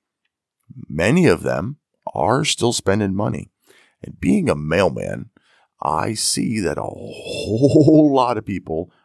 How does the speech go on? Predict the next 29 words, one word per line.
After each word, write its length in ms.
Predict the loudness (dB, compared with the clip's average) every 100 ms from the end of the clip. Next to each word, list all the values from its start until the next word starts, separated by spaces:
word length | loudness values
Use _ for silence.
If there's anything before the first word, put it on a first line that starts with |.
| -14
are 120 | -8
buying 360 | -2 0 0 -2
a 40 |
whole 920 | -4 -6 -2 2 6 8 10 8 6
lot 220 | 2 0
of 60 | -4
stuff 500 | -6 -2 -4 -4 -12 _ _ _ _
online. 680 | -4 -2 -2 -4 -4 -6 -12 -20 _ _ _ _ -8
My 640 | -2 0 0 0 -2 -6 -10 -18 _ _ -8
parcel 540 | -2 -2 0 -2 -4
deliveries 800 | -4 -6 -6 -6 -8 -8 -8 -8
have 320 | -6 -8 -12 _ -8
been 260 | -8 -8
through 280 | -4 4 6
the 80 | 6
roof 280 | 0 -4 -8
the 80 |
last 300 | -8 -6 -6
few 160 | -10 -12
weeks. 400 | -12 -14 -12 -14 _ _ _ _ _ -14 -6
Um, 300 | -6 -8 -16 _ _ _ _ _ _ _ -16
so 140 | -10
money's 280 | -4 -4 -2
still 180 | -2 -2
being 220 | -4 -6
spent, 400 | -8 -6 -8 -8
whether 300 | -8 -8 -6
that's 340 | -8 -10 -10 -16
their 320 | -14 -12